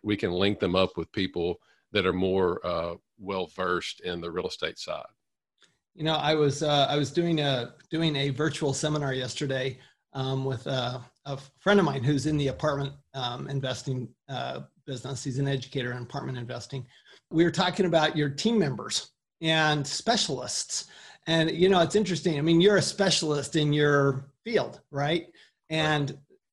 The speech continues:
Speaker 2: there's a reason somebody comes to you and not to general dentistry to get what they want done, you know, when they have the issue that needs your specific services, right? Um, and the same is true. What people forget that,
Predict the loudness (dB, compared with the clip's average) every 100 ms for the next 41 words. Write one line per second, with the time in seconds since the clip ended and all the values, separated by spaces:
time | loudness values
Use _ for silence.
0 | _ 0 2 4 4 6 6 6 4 4
1 | 2 2 2 4 4 4 4 4 4 2
2 | 0 -2 2 6 8 6 4 0 2 2
3 | 4 2 0 -4 -4 -6 -12 _ _ -4
4 | 2 2 2 0 2 2 2 0 2 4
5 | 4 2 0 -2 -18 -16 -2 0 2 2
6 | 2 2 2 2 0 0 2 2 4 4
7 | 4 2 0 0 0 -4 -10 -4 2 2
8 | 2 -4 -8 -4 -2 -4 -8 0 2 2
9 | 0 -4 -8 -6 -2 -4 -6 _ -20 _
10 | _ -2 0 2 4 2 4 4 6 6
11 | 4 2 4 6 6 2 -2 0 2 2
12 | -2 -16 -20 _ -2 0 0 -2 -14 -20
13 | -18 -4 2 4 4 2 -2 -2